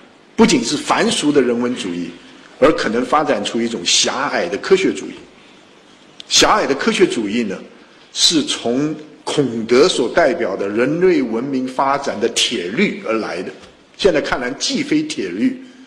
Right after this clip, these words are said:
而且困难度非常大。而这一条路线在西方的影响非常大，不仅是马克思，包括马克思韦伯，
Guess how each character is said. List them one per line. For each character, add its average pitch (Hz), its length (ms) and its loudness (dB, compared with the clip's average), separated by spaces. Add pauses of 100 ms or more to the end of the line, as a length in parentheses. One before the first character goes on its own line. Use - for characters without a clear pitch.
(160)
而 127 120 2
且 104 280 -2 (360)
困 147 200 0
难 113 160 -4
度 123 100 -4
非 - 140 -4
常 92 200 -12
大。 - 160 -6 (560)
而 147 120 4
这 330 160 4
一 247 140 6
条 120 260 0 (180)
路 156 140 2
线 127 240 -2 (840)
在 127 380 4
西 180 260 0
方 165 160 -2
的 143 60 0
影 120 160 0
响 131 160 -4
非 147 140 0
常 107 160 -6
大， 107 180 -2 (880)
不 160 100 6
仅 120 160 2
是 127 120 0
马 101 160 -4
克 120 140 -2
思， 127 320 -2 (480)
包 156 180 4
括 120 260 0
马 113 120 -2
克 - 60 -8
思 - 140 -4
韦 127 180 4
伯， - 120 -4